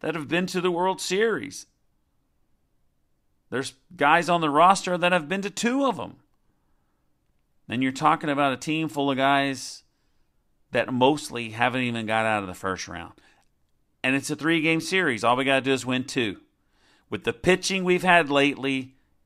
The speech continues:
it's possible. The Astros, folks, they could go five and two on this road trip. Who knows? And if they did, what momentum that would be going into the playoffs. Anyway, I've rambled too much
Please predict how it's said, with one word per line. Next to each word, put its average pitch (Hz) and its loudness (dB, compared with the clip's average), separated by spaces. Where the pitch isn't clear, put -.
it's 104 -8
possible. 87 -4
The 139 0
Astros, 151 0
folks, 131 0
they 196 0
could 143 -4
go 131 2
five 156 4
and 190 -2
two 277 0
on 175 0
this 127 -2
road 104 0
trip. 95 -6
Who 226 0
knows? 208 2
And 117 -4
if - -4
they 175 4
did, 139 4
what 147 6
momentum 123 4
that 107 -2
would 107 -8
be 110 -4
going 107 -2
into 101 -4
the 92 -8
playoffs. 92 -6
Anyway, 170 -2
I've 127 -4
rambled 180 0
too 151 -2
much 107 -6